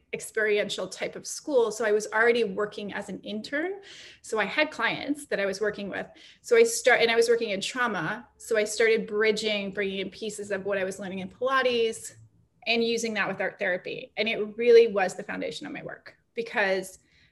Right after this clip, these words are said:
as we know now, trauma, you need to work in the body, <laughs> right? It doesn't work just to verbally talk to somebody. And the type of clients that I was working with, to just do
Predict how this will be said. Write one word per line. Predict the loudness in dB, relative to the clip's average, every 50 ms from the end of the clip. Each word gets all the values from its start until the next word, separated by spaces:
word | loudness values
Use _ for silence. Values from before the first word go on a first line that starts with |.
| _ _ -12
as | -12 -10 -4
we | -4 -2
know | 0 2 2
now, | 2 0 0 -2 -4 -6 -8 -10 -12 _ _ _ _ _ _ _ _ _ _ _ _ _ _ -20 -20 _ _ _ -12
trauma, | -8 0 2 2 2 4 2 0
you | 0 -2 -4
need | -6 -8 -8
to | -8 -8 -8
work | -8 -8 -6
in | -8 -8
the | -6
body, | -6 -6 -6 -6 -10 -12 -10 -10 -10 -10 -10
<laughs> | -14 -18 _ _
right? | 2 4 6 6 4 4 2
It | 4
doesn't | 4 4 4 4 0 2
work | 2 2 2 0
just | -2 -4 -6 -4
to | -6 -6
verbally | -6 -2 4 6 6 6 6 6 2 2 2 0
talk | 0 -4 -6 -8 -8 -8
to | -12
somebody. | -8 -6 -4 -4 -2 -2 -2 -2 -2 -2 -6 -10 -20 -20 -20 -20 -20 _ _ _ _ _ _ _ _ _ _ _ _ _ _ _ _ _ _ _ -6
And | -2 0
the | 0 0
type | 0 2 4 4 4 6 4
of | -2 -4 -4 -8 -14 -16 _ -18
clients | -10 0 2 4 6 6 4 2 0
that | 2 2
I | 2 2
was | 2 0 -2
working | -4 -2 -2 -2 -2 0 -2 -4 -4 -4 -4
with, | -2 -2 -2 -2 -4 -6 -12 -18 -20 -20 -20 _ _ _ _ _ _ _ _ _ _ _ -10
to | -4 -2 -2 -2 -2 -4
just | -2 4 6 6 6 4 0 -2 -4 -4
do | -4 -2 -4 -4 -4